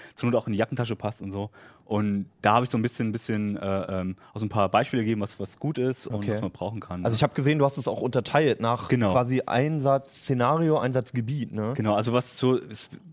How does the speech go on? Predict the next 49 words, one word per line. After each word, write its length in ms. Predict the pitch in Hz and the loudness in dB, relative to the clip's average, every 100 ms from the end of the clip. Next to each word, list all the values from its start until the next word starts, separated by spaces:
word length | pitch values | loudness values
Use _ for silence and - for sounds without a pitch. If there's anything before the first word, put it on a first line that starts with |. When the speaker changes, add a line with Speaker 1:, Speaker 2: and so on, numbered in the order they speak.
| - 113 | -12 -2
Speaker 1:
ich 180 | 117 | 0
habe 100 | 127 | 0
so 120 | 131 139 | 0 0
gemacht, 220 | 131 131 | 2 0
das 80 | - | 0
Beste 240 | 127 131 | -2 -2
für 80 | 123 | -4
unterwegs, 500 | 107 104 165 208 - | -2 -2 -2 -4 -4
Speaker 2:
Ja. 580 | 113 110 113 113 110 107 | -2 0 2 4 4 2
Speaker 1:
äh, 60 | |
das 140 | 104 - | -2 -2
Beste 260 | 131 - | -2 -2
so 160 | 117 113 | -2 -2
für 120 | - | -2
die 80 | 107 | -6
Couch, 420 | - 101 131 - | 0 2 2 -2
was 100 | 117 | -6
man 80 | 113 | -4
so 160 | 107 104 - - | -4 -4 -12 -10
eben 320 | - 110 104 | -4 -2 -2
mal 160 | 101 107 | -2 0
eben 120 | 110 | 0
nebenher 320 | 110 110 104 | 0 0 2
neben 140 | 113 101 | 0 -2
dem 40 | |
Fernseher 280 | - 107 117 | -4 -4 -2
nehmen 180 | 113 110 | -2 -2
kann 320 | - 101 101 | -6 -6 -6
und 100 | 95 | -6
so 80 | 101 | -6
was 140 | 104 | -8
ein 60 | 110 | -8
bisschen 160 | 117 | -10
größer 300 | 110 143 185 - | -4 -4 -4 -4
ist, 120 | 123 | -4
Speaker 2:
Mhm. 60 | |
Speaker 1:
was 120 | 107 117 | -4 -4
man 120 | 107 | -4
auch 40 | |
mal, 180 | 107 98 98 | -4 -6 -4
wo 80 | |
man 120 | 107 101 | -2 -2
auch 60 | |
mal 120 | 104 | -2
ein 60 | 87 | -4
Video 200 | 110 135 | -4 -4
drauf 200 | - 117 | -4 -6
schauen 220 | - 104 | -4 -6
kann. 240 | 101 101 | -4 -6